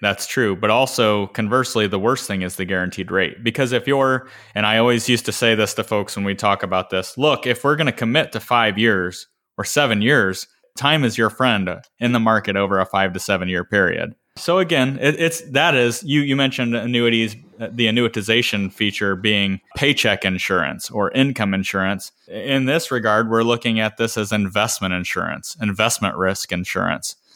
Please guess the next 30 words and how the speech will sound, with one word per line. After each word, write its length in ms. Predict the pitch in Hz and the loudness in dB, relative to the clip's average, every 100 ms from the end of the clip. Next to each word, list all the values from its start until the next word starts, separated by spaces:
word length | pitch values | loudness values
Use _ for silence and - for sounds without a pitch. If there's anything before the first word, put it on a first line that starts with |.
| _ | _
But 140 | 120 107 | -2 2
what 160 | 135 | 2
you 160 | 135 127 | 2 2
give 260 | 110 123 | 2 4
up 200 | 123 135 | 2 2
on 140 | 113 104 | 0 2
the 120 | 101 | 2
upside, 720 | 147 - 101 92 95 110 113 _ _ | 0 0 0 2 2 0 -6 _ _
l-, 100 | 117 82 | -12 -2
let's 440 | 135 123 131 - | 0 2 2 2
think 180 | 160 139 | -2 0
about 240 | 101 98 | 2 0
this. 200 | 98 92 | -2 -4
These 180 | 110 101 | -6 -4
companies 340 | 135 123 113 | -2 0 0
that 120 | 107 104 | 0 2
are 60 | |
offering 220 | 113 110 107 | 2 2 -4
these 200 | 101 - | -6 -4
programs 480 | - 135 107 101 | 0 0 0 0
are 80 | 104 | 0
making 360 | 110 135 110 101 | 2 2 0 2
money. 420 | 131 90 92 - | 2 2 0 -6
The 180 | - 127 | -2 -2
<laughs> 40 | - | -2
insurance 440 | 135 - 165 147 | -4 0 0 0
companies 380 | - 117 110 107 | -4 -2 -2 -4
always 360 | - 131 123 120 | -2 2 2 2
make 200 | 113 117 | -2 0
money. 280 | 147 101 | -2 -2